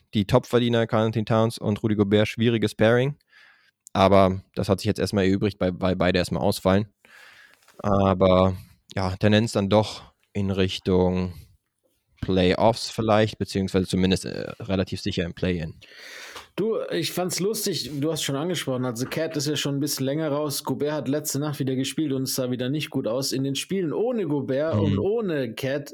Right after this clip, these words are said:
Speaker 2: spielen die Wolves am besten.
Speaker 1: Mhm.
Speaker 2: Ähm,
Speaker 1: Ja.
Speaker 2: also A-, Anthony Edwards ist, ist, ist dann der klare Chef auf dem Platz, macht das auch echt gut. Äh, D'Lo macht's nicht so schlecht in letzter Zeit.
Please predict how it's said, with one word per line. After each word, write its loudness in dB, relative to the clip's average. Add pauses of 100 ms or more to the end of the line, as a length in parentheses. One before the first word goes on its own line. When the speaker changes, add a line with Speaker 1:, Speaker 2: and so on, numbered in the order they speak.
(120)
Speaker 2:
spielen -4
die 0
Wolves -2
am -4
besten. -6
Speaker 1:
Mhm. -8 (560)
Speaker 2:
Ähm, -2
Speaker 1:
Ja. 2
Speaker 2:
also -2
A-, -4
Anthony -2
Edwards -2
ist, -4
ist, -4
ist -2
dann -4
der -4
klare -2
Chef -4
auf -4
dem -2
Platz, -4
macht -4
das -2
auch -2
echt -4
gut. -4
Äh, -2
D'Lo -2
macht's -4
nicht -4
so -2
schlecht -4
in -6
letzter -4
Zeit. -4